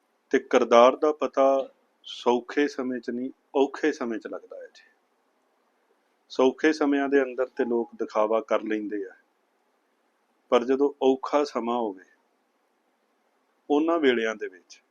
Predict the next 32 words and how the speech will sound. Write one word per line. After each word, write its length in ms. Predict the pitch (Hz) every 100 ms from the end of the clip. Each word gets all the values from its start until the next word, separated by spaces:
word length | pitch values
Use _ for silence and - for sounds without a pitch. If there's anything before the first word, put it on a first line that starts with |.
| _ -
ਚਾਹੇ 180 | 120
ਸਾਹਮਣੇ 420 | 120 113 113 139 139
ਵਾਲੇ 180 | 127
ਤੇ, 200 | 127 131 - _
ਚਾਹੇ 200 | - 113
ਆਪ 200 | 107 98 -
ਦੇ 100 | 98
ਤੇ, 140 | - _ _ _ _ _ _ _ _ _ _ _ _ 139
ਉਦੋਂ 240 | 135 156
ਬੰਦਾ 320 | 139 127 123
ਸਿੱਖੀ 360 | 123 120 - 135
ਸਿਧਾਂਤਾਂ 500 | 135 131 120 107 110
ਤੇ 140 | 120
ਖਲੋਤਾ 460 | 110 113 107 - 117
ਹੋਵੇ 240 | 110 98
ਨਾ, 100 | 104 - _ _ _ _ _ _ _ _ _ _ _ _ _ _ _ -
ਫੇਰ 540 | 127 131 139 135 120 - _ _ _
ਵਾਕਈ 640 | 117 113 110 - 135 131 113 - _ _ _ _ _ _ _ _ _ _ 139
ਉਹ 460 | 135 143 147 139 _ _ _ _ _ _ _
ਆਪਣੇ 600 | 120 120 - 123 123 120 113 _ 123
ਗੁਰੂ 460 | 117 - 120 151
ਦੀ 140 | 147 123
ਮਹਿਮਾ 380 | 107 117 110 98
ਹੈ 60 | 90
ਜਿਹੜੀ, 200 | 104 - _ _ _ _ _ _ _ _ _ _ _ _ _
ਉਹ 60 | 131
ਦੂਰ 280 | 117 131 123
ਦੂਰ 220 | 123 117
ਤੱਕ 180 | 107 -
ਲੈ 140 | 98 87
ਜਾਂਦਾ 340 | 87 90
ਹੈ 80 | -